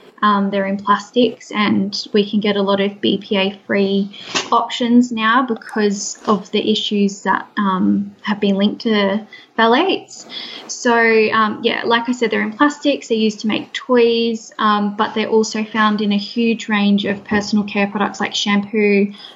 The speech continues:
makeup, body wash, and they're quite often hidden by the word fragrance or perfume.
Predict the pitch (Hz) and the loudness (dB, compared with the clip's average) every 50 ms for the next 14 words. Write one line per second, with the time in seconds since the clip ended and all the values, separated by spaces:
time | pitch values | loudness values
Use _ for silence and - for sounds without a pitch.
0 | _ - 208 202 196 202 190 - 208 196 196 - - - - 214 208 208 208 196 | _ -4 0 0 0 0 0 2 2 2 2 0 -4 -6 -4 0 0 2 2 2
1 | 190 196 190 196 196 202 - - - - - - - - - - - - 226 226 | 2 2 2 2 0 -2 -2 -6 -8 -12 -14 -16 -18 -18 -18 -10 -2 0 2 4
2 | 226 220 220 - - - 247 240 240 233 - 226 214 - - - 226 214 214 208 | 4 2 0 -2 -4 0 2 2 2 2 0 -4 -4 -6 -6 -4 -2 0 0 0
3 | 208 - 226 208 208 208 208 202 208 196 202 196 196 190 196 190 196 196 - - | -2 0 0 2 2 2 0 0 0 0 0 0 0 0 0 0 -2 -2 -6 -6
4 | - 202 196 196 190 - - - 196 - - - - - - - - - _ - | -2 0 0 0 0 0 0 0 0 0 -4 -6 -10 -14 -18 -20 -20 -18 _ -4
5 | - 202 196 196 190 190 190 - - - - - - 196 196 196 214 - - - | 0 2 4 4 4 2 0 -2 -8 -14 -14 -6 0 0 2 2 0 -2 0 0
6 | 254 262 294 320 381 | 4 4 4 4 2